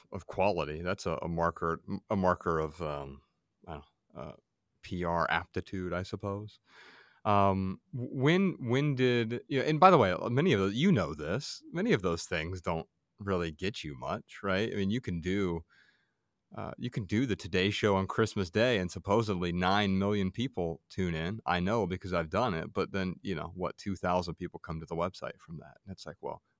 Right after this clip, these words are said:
wait a minute. Um, oh, it's because it's sort of just on in the background like a fireplace." It's not, it's not as deep as if you were to be on a podcast with Cal Newport, or if you, uh, get featured on Leo Bobalta's blog.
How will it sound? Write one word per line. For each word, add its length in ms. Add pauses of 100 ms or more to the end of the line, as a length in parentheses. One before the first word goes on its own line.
wait 140
a 40
minute. 280 (600)
Um, 340 (200)
oh, 200
it's 160
because 280
it's 140
sort 160
of 80
just 240
on 320
in 80
the 80
background 560
like 160
a 40
fireplace." 760
It's 240
not, 200 (360)
it's 160
not 160
as 100
deep 280 (140)
as 520 (380)
if 120
you 460
were 260
to 120
be 140
on 120
a 60
podcast 760
with 320
Cal 220
Newport, 480
or 260
if 220
you, 320 (420)
uh, 200 (100)
get 160
featured 340
on 340
Leo 240
Bobalta's 520
blog. 400